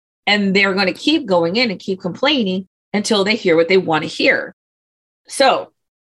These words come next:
we all have disputes. We all have altercations. It's fine. It's part of being human. It's part of the mess of life. Like, my friend Megan, she's amazing. And she said to me, "Marianne, you're not messy. Life is.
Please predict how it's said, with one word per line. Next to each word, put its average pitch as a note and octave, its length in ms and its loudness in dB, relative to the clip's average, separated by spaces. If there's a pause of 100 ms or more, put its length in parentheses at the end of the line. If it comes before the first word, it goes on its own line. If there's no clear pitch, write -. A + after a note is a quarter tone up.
(120)
we A3+ 200 0
all A3+ 200 4
have B3+ 200 -2
disputes. A#3 420 -6
We F#3 100 -4
all G3 160 0
have A#3 140 -6
altercations. - 720 -8
It's F#3+ 180 -8
fine. G#3 400 -2
It's E3 160 -4
part F#3+ 300 -2
of G3+ 100 -8
being F#3 240 -2
human. F#3 360 -4
It's - 260 -8
part G3 260 -6
of F#3 140 -6
the F#3 80 -8
mess F3+ 480 -6
of E3+ 180 -2
life. D#3 340 -8
Like, E3+ 160 -4 (460)
my A#3 120 2
friend A#3 320 -2
Megan, F#3 480 -2
she's G#3 280 -10
amazing. F3+ 540 -4
And E3 80 -8
she F#3 200 -8
said F3 300 -4
to - 120 -10
me, E3+ 200 -10 (360)
"Marianne, A3 560 0
you're A3+ 220 -2
not G#3 200 -2
messy. E3+ 320 -6
Life F#3 360 0
is. B2 360 -6